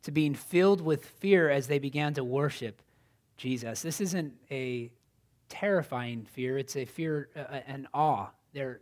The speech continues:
they're standing in amazement at what they've just witnessed. And so they had no option, really, but to worship him, to recognize his power, to honor him.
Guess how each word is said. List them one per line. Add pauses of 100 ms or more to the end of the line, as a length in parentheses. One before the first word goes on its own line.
they're
standing
in
amazement (440)
at
what
they've
just
witnessed. (3500)
And
so
they
had
no
option, (200)
really,
but
to
worship
him,
to
recognize
his
power,
to
honor
him.